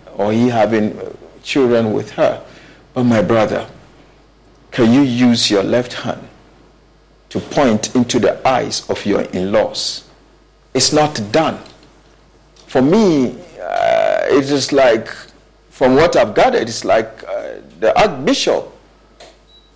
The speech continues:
don't respect his wife and don't respect his in-laws, because if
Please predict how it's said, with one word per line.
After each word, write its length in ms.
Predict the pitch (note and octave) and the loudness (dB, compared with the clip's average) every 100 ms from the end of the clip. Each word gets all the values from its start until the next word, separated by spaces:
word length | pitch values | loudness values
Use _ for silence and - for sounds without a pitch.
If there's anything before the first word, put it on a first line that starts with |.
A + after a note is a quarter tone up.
| _ | _
don't 240 | - F3 D3+ | -2 0 0
respect 420 | C3+ D3 A3+ A3 | 0 0 0 -2
his 180 | F3 - | -4 -2
wife 480 | B3 D4+ - - - _ _ _ _ _ _ _ | 0 0 -6 -16 -20 _ _ _ _ _ _ _
and 120 | B2 A#2+ | 0 2
don't 260 | D#3+ E3+ | 2 0
respect 500 | C3+ B2+ B2 - D#3+ | 0 0 2 0 0
his 220 | - B2 B2 | -2 -4 -2
in-laws, 720 | A#2+ G3+ - - - - - _ _ _ _ | 0 2 0 -2 -8 -8 -12 _ _ _ _
because 720 | A#2 B2 B2 A2 - - - - - _ - | -6 0 2 2 0 -2 -8 -20 -20 _ 0
if 520 | C#3 C#3 - - - | 2 2 -2 -16 -20